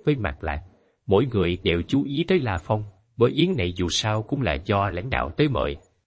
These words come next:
Tất cả mọi người đều nể mặt hắn, không thể làm cương quá, "Xin lỗi,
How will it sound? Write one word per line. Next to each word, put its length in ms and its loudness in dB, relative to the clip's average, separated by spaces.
Tất 120 8
cả 180 -2
mọi 180 2
người 320 2
đều 240 2
nể 220 0
mặt 220 -4
hắn, 320 -6
không 260 -2
thể 120 0
làm 280 0
cương 320 2
quá, 280 2
"Xin 360 -2
lỗi, 320 2